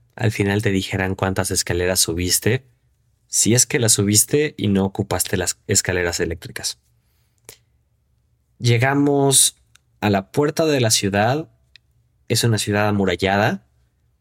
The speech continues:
y tiene una entrada muy bonita. Eh, la puerta es bastante icónica. A lo mejor en algunas fotos o documentales de estos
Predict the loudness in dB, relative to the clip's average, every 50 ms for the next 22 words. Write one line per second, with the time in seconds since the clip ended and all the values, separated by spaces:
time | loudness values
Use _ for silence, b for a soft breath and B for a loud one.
0 | _ _ _ _ -6 -2 0 0 0 0 0 0 2 2 2 2 2 2 2 2
1 | 2 2 2 2 0 0 0 0 -2 -2 -4 -6 _ _ _ _ _ _ _ -14
2 | -10 -6 -4 -2 -2 -2 -2 0 0 0 0 0 0 0 2 2 2 2 2 2
3 | 0 0 0 0 0 2 2 2 2 2 2 0 0 0 0 2 2 2 2 2
4 | 2 0 0 -2 _ _ _ _ _ _ _ _ _ _ _ _ _ _ -2 0
5 | 2 2 2 0 0 0 2 2 2 2 2 2 2 2 2 0 0 -2 -4 -2
6 | 0 0 2 2 0 0 -2 -2 -4 -4 -4 -4 -6 -4 -4 -4 -2 -2 -2 -2
7 | -2 -2 -2 -2 -2 0 0 -2 -4 -6